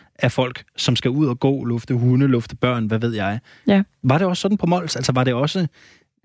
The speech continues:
Speaker 1: crowded? Altså, sådan meget
Speaker 2: Ja.
Speaker 1: crowded?
Speaker 2: Det var ikke meget kø-, jeg, jeg tror, det havde... Ja, jeg ved jo ikke, jeg har, jeg har jo ikke været der hver evig eneste lørdag eller søndag, øh, når vejret var godt, men jeg kunne forestille mig, at,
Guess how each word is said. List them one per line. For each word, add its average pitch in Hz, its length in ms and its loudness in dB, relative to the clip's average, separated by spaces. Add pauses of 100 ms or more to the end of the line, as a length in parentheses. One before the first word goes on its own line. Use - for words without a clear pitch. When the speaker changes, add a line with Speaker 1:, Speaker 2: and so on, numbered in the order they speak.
(140)
Speaker 1:
crowded? 165 320 0 (180)
Altså, - 160 -4
sådan 139 180 2 (120)
meget 131 200 4
Speaker 2:
Ja. 233 100 2
Speaker 1:
crowded? 101 1000 -2
Speaker 2:
Det 185 100 2
var 190 80 2
ikke 226 320 2
meget 170 880 0
kø-, - 160 -6
jeg, 175 100 -2 (180)
jeg 185 160 0
tror, 226 180 0
det 190 120 0
havde... 165 380 0 (960)
Ja, 160 100 0 (160)
jeg 180 100 2
ved 220 140 4
jo 190 60 4
ikke, 208 100 0
jeg 190 80 2
har, 190 80 0
jeg 190 120 2
har 185 60 4
jo 196 40 4
ikke 208 140 2
været 185 180 0
der 214 60 2
hver 180 120 -2
evig 208 180 2
eneste 190 260 2
lørdag 165 280 2
eller 165 140 0
søndag, 180 320 -2 (460)
øh, 165 180 4
når 160 100 2
vejret 170 220 2
var 165 60 -4
godt, - 280 -2
men 160 240 4 (400)
jeg 185 100 4
kunne 185 100 -6
forestille 233 400 0
mig, 160 180 2
at, - 400 -4